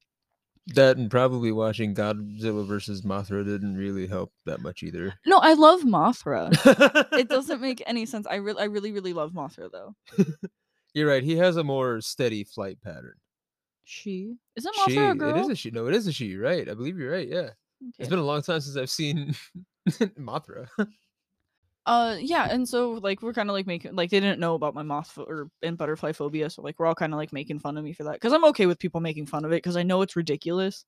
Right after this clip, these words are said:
Speaker 2: You know? It's so dumb that it's like, I might
Speaker 1: Still
Speaker 2: as well.
Speaker 1: fun.
Speaker 2: Yeah, right. Um, and we walk a little bit further, and then they stop to get, like, their water bottles out of their backpack or something, or maybe a snack.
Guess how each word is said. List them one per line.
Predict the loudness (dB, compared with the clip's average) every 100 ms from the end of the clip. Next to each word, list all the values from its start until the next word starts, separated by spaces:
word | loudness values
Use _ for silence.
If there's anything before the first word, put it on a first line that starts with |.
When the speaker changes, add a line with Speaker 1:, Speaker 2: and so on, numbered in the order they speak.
| _ _ _ _ _ _ _ _
Speaker 2:
You | -12
know? | -10 -10 0
It's | 0 4
so | 4 6
dumb | 6 4
that | 2
it's | -2
like, | -4 -4
I |
might | -2 -2
Speaker 1:
Still | -2
Speaker 2:
as | -4
well. | -8
Speaker 1:
fun. | -12 _ -4
Speaker 2:
Yeah, | -4 -4 -6
right. | -8 -8 _ -20 _ 0
Um, | 2 2 -2 -10 -16 _ _ -2
and | 2
we |
walk | 2 2
a |
little | 0 -2
bit | -4
further, | -2 -2 0 0 -2
and | -2 -2
then | -2
they | -2
stop | -2 -2 -2
to | -2
get, | -2 -2
like, | -2
their | -2
water | 0 0
bottles | -2 -2 -4
out | -4 -4
of |
their | -6
backpack | -4 -6 -2 -4 -4
or | -6
something, | -6 -6
or | -4
maybe | -2 -2
a | -4
snack. | -4 -2 -2 -4